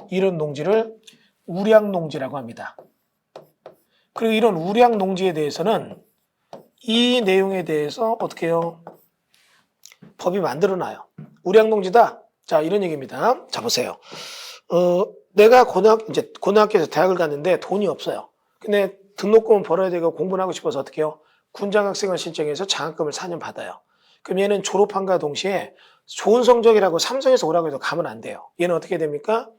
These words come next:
군장학금을 딱 받았으면 일정 기간 군에 의무 복무를 해줘야 돼요. 팔 년 정도 이렇게 장기로 가서. 이 얘기 왜 하느냐? 이렇게 국가의 농업적 투하 자본이 들어간 농지는 시군구의 농지 이용 계획이 나오게 되고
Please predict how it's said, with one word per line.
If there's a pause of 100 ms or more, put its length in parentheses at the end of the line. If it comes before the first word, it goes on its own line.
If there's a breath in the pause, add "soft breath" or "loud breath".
(340 soft breath)
군장학금을
딱
받았으면 (280 loud breath)
일정
기간
군에
의무
복무를
해줘야
돼요. (160)
팔
년
정도
이렇게 (600)
장기로
가서. (540 soft breath)
이
얘기
왜
하느냐? (380)
이렇게
국가의
농업적
투하
자본이
들어간
농지는 (400 loud breath)
시군구의
농지
이용
계획이
나오게
되고